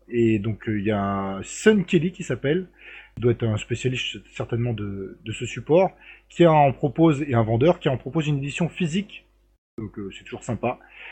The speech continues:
Euh, donc c'est à commander sur sa boutique. Le tarif est un petit peu cher, puis c'est cinquante-sept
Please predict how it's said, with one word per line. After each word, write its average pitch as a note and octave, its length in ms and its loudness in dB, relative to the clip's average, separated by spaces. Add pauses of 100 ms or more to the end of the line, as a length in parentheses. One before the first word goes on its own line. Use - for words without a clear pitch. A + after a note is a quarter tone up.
(160)
Euh, G#2+ 160 0
donc G#2+ 180 -2
c'est C3+ 200 2
à B2 100 6
commander D#3 380 4
sur - 180 -8
sa D3 140 0
boutique. G#3 560 -2 (100)
Le B2 160 -2
tarif C#3+ 280 -2
est A#2+ 200 -4
un G3+ 160 2
petit F3+ 140 -10
peu F3+ 100 -4
cher, D#3 300 -4
puis A#2 180 -16
c'est - 140 -20
cinquante-sept E3 800 -6